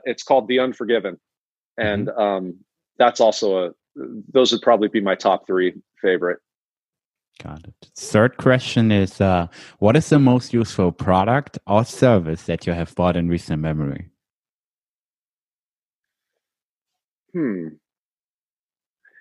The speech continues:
Speaker 1: You know, I, like, are we talking, like, internet product or, or just any
Speaker 2: Uh,
Speaker 1: product?
Speaker 2: people, people have mentioned things like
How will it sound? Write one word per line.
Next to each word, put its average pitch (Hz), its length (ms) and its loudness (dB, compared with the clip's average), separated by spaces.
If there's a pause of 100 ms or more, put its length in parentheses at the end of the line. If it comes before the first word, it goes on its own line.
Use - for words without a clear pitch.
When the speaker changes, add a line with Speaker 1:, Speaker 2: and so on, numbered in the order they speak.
(120)
Speaker 1:
You 151 140 2
know, 208 440 2 (2750)
I, 147 220 0 (480)
like, 156 240 2
are 147 120 4
we 165 120 4
talking, 170 300 0
like, 127 180 -4
internet 180 400 -4
product 185 560 -2
or, 117 280 -4
or 117 100 -6
just 110 320 -12
any 135 140 -2
Speaker 2:
Uh, 131 300 4
Speaker 1:
product? 170 160 0
Speaker 2:
people, 127 460 2
people 107 540 0
have 95 120 -8
mentioned 104 580 -2
things 98 460 -2
like 92 180 0